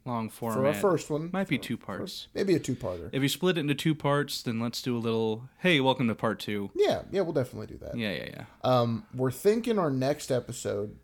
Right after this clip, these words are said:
Speaker 2: if our listeners don't have any ideas, again, occult outpost at gmail dot com.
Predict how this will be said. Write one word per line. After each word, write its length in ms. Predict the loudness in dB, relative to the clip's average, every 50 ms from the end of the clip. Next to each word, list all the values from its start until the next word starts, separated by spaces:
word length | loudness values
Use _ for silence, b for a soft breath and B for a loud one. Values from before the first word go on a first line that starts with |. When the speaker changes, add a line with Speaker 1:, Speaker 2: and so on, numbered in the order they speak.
| _ _ 4
Speaker 2:
if 500 | 10 12 12 12 12 8 0 -10 -12 b b b b b b b b b b b -20 _ _ -12 2
our 220 | 8 10 10 10 10
listeners 540 | 8 6 4 4 2 0 0 0 -2 0
don't 200 | 0 0 0 0 0
have 140 | -2 -2 -2
any 160 | -2 -4 -4
ideas, 380 | -4 -4 -4 -2 -2 -2 -2
again, 460 | -2 0 0 2 2 2 0 0 -2 -8 -8 -6 -6
occult 580 | -4 -4 2 6 8 8 8 6 4 -2 -8 -10 -10 -4 _
outpost 640 | 4 6 6 4 4 4 4 6 6 4 2 2 -2
at 120 | -4 -4 -2
gmail 340 | 0 2 2 4 2 2 2
dot 200 | 2 0 0 -2
com. 420 | -2 -2 -2 0 0 -2 -4 -6